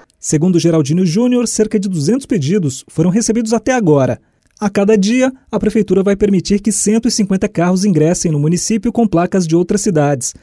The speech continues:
Proprietários de imóveis só devem se dirigir à cidade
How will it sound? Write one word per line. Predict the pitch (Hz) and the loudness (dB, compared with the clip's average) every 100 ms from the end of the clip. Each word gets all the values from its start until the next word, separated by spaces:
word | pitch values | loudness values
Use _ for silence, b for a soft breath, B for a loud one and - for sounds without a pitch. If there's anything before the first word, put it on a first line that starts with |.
| b b b b b | b b b b b
Proprietários | 151 156 165 170 160 131 | 0 2 2 2 2 2
de | 202 | 2
imóveis | 170 180 208 233 | 2 2 2 0
só | - 143 | 0 0
devem | 123 156 196 233 | 2 0 2 0
se | - | 0
dirigir | 202 214 170 165 | 0 0 2 2
à | 180 | 2
cidade | 220 156 180 - | 0 0 0 -2